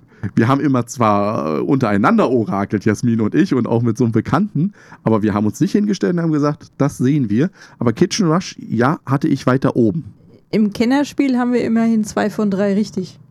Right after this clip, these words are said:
Speaker 1: Ja, das, da sind wir ganz gut dabei gewesen.
Speaker 2: Aber ich glaub, das war auch ziemlich einfach.
Speaker 1: <laughs> Kitchen Rush hätte ich weiter oben. Es ist von, das sind Grieche, Vangalis, Bagartikis und David Turci.
Speaker 2: Bagiatakis.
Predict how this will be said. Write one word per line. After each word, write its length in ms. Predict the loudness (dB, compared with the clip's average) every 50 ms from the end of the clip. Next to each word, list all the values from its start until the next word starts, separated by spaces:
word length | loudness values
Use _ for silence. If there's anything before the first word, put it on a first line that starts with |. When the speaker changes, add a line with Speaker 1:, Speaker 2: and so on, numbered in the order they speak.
| 0
Speaker 1:
Ja, 340 | 2 4 4 4 4 2 2
das, 300 | 2 0 -2 -2 -8 -4
da 220 | -2 0 2 2 2
sind 200 | 2 0 2 2
wir 80 | 2
ganz 260 | 2 2 -2 -2 -4 -2
gut 220 | 0 0 2 2
dabei 320 | 2 2 2 2 2 2 2
gewesen. 140 | 0 0 2
Speaker 2:
Aber 80 | 2 2
ich 100 | 2 2
glaub, 200 | 2 0 0 0
das 220 | -2 -4 -2 -2
war 100 | -2 -2 -2
auch 100 | -2 -4
ziemlich 360 | -4 -2 -2 0 0 0 -2
einfach. 360 | -2 -2 -2 -4 -2 -4 -2 -2 0
Speaker 1:
<laughs> 1400 | 0 0 2 2 2 2 2 -2 -4 -4 -4 -8 -8 -4 -4 -6 -6 _ _ -14 -14 _ _ -20 _ _ 2
Kitchen 280 | 2 2 4 4 0 0
Rush 180 | 0 0 0 -2
hätte 160 | -2 -2 -2
ich 140 | -4 0 0
weiter 180 | 2 2 2
oben. 160 | 2 2 2
Es 160 | 2 0 0 0
ist 240 | -2 -2 -2 -4
von, 560 | 0 2 4 4 4 4 2 0 0 -2 -4 -4
das 140 | -4 -4
sind 140 | -2 -2 -2 0
Grieche, 360 | 0 0 2 2 0 2 2
Vangalis, 1120 | 2 2 2 2 0 2 0 0 2 0 0 2 2 2 2 2 2 0 -2 -4 -8 -6
Bagartikis 1300 | -4 -2 2 2 2 2 2 0 0 0 -2 -2 -4 -8 -8 -8 -4 -2 0 0 2 2 0 0 -2 0
und 220 | 0 0 0 0 -6 -18 -20 -20 -20 _ _ -18 -18 -18 -10 -2 0
David 280 | 2 2 2 0 0
Turci. 380 | 0 0 0 0 0 -4 -4 -2 -2
Speaker 2:
Bagiatakis. 1400 | -2 -2 -2 -2 -2 -2 -2 -4 -4 -4 -2 -2 -2 -2 -4 -4 -6 -6 -6 -6 -6 -6 -8 -8 -10 -14 -20